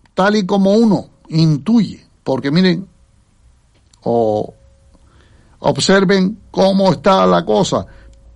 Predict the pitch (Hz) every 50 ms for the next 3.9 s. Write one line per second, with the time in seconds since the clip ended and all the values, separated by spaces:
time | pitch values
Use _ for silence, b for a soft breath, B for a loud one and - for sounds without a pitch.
0 | _ _ - - _ _ - - _ _ _ _ _ _ _ _ _ - _ _
1 | _ - 170 165 156 139 123 - 202 208 208 190 190 190 202 190 185 190 170 202
2 | 220 220 220 226 233 226 185 226 208 185 - 170 143 151 190 196 190 185 175 185
3 | 196 185 190 226 226 220 214 214 202 190 180 180 208 226 170 - -